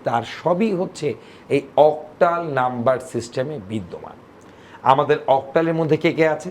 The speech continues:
জিরো থেকে সেভেন পর্যন্ত ইন্ডিভিজুয়াল ডিজিট। তাই আমরা দেখতে পাচ্ছি যে এটার ভিতরে অক্টালের নাম্বার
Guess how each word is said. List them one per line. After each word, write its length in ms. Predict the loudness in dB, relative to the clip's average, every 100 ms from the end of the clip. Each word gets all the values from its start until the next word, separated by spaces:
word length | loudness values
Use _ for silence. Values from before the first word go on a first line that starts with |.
| -10 0
জিরো 200 | 2 2 0
থেকে 160 | -2 0 2
সেভেন 260 | 2 0 -2
পর্যন্ত 240 | -4 -2 -4 -4
ইন্ডিভিজুয়াল 480 | -2 -2 -4 -6 -10 -12
ডিজিট। 260 | -16 -18 -20 -20 -20 -20 2
তাই 160 | 6 6 4
আমরা 120 | -2 -2
দেখতে 160 | -4 -2
পাচ্ছি 180 | -2 -2 0
যে 40 | 2
এটার 200 | 2 0 0
ভিতরে 340 | -6 0 2 2 -2 -12 -8 0 2
অক্টালের 380 | 2 0 0 0
নাম্বার 220 | -2 -2